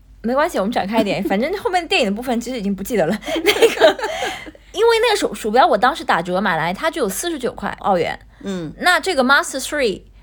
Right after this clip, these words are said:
Speaker 1: 如果它是正价买的话，
Speaker 2: 一百七十九。
Speaker 1: 一般打折可能打到一百四十几，
Speaker 2: 嗯。
Speaker 1: 对吧？
Speaker 2: 嗯。
Speaker 1: 所以他们当中有一百澳币的差距，所以就真的是你要有那个需求，你才升级。
Speaker 2: 嗯。
Speaker 1: 不然的话，我觉得，嗯，I'm happy with Anyway。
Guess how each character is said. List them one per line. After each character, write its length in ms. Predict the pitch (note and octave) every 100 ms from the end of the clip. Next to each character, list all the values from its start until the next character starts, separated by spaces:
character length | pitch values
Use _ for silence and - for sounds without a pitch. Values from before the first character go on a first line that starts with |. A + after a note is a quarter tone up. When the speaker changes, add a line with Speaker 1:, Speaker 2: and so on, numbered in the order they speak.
| -
Speaker 1:
如 140 | A3 C#4
果 120 | C#4
它 100 | B3
是 80 | A3
正 220 | D#4+ A#3+
价 180 | A3 G3+
买 180 | F3+ -
的 80 |
话， 360 | F#3 E3 - - - - -
Speaker 2:
一 80 |
百 380 | A3 E3+ D#3+ D#3+ - - -
七 260 | - B3
十 100 | G3+
九。 200 | F3+ - - - -
Speaker 1:
一 80 | C#4+
般 240 | D#4 E4
打 180 | C4 F3
折 160 | F#3+
可 80 | A#3+
能 80 | A#3
打 140 | G#3+
到 80 | G3
一 80 | C4
百 180 | A3 G3
四 240 | G3+ E4
十 140 | D#4+ B3
几， 240 | A#3 B3+
Speaker 2:
嗯。 240 | G3+ F3 - -
Speaker 1:
对 100 | A#3+
吧？ 220 | G3+ F3+ G#3
Speaker 2:
嗯。 40 |
Speaker 1:
所 80 | C4+
以 80 | D4+
他 160 | -
们 80 | C#4+
当 140 | D4 D4+
中 100 | C4
有 80 | F#3
一 140 | C#4+
百 180 | G#3 F3
澳 140 | F#3+
币 140 | F#3 F#3
的 80 |
差 260 | E3 - E3
距， 280 | D#3 E3 - - -
所 160 | - A3
以 80 | G#3
就 160 | A3+
真 160 | G#3 D4
的 100 | E4+
是 120 | D4
你 80 | G#3
要 120 | F#3
有 160 | A3+ D#3+
那 80 | G3
个 80 |
需 280 | G#3 - E4+
求， 240 | A4+ F#3+ F3
你 100 | E3+
才 160 | F3
升 260 | F#3+ G3 G3+
级。 240 | E3+ C#3 -
Speaker 2:
嗯。 260 | F3+ E3 D3+
Speaker 1:
不 100 | A#3+
然 80 | G#3+
的 80 | A3
话， 280 | A3 F#3+
我 100 | F3
觉 100 | F3
得， 160 | G#3 A3
嗯， 140 | B3 A#3+
I'm 180 | A#3 B3
happy 300 | G3+ A3 G3+
with 180 | D#3 E3 - - -
Anyway。 500 | D3 E3+ E3 -